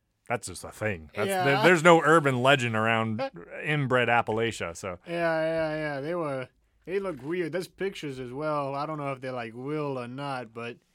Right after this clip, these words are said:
Speaker 2: apparently something was wrong with the iron in these guys'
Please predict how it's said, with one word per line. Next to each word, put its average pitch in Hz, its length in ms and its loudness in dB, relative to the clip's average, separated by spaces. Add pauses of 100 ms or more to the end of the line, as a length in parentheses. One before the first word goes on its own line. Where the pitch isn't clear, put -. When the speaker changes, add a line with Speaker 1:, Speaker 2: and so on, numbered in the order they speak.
(360)
Speaker 2:
apparently 147 360 -8
something 147 280 -8
was 123 160 -10
wrong 135 240 -6
with 127 140 -12
the 131 100 -10
iron 123 440 -10
in 117 120 -14
these 117 220 -12
guys' 110 520 -14